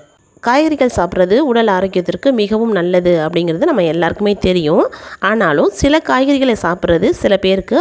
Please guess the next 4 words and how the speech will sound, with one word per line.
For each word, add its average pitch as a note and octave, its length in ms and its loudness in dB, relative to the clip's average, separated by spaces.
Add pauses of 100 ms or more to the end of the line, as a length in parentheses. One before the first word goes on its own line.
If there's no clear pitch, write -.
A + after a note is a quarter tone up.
(140)
ஆரோக்கியமானதாக F3+ 680 -2 (160)
இருக்காது. D#3+ 460 -4 (680)
இந்த A#3 140 0 (120)
காய்கறிகள்ல A#3+ 640 2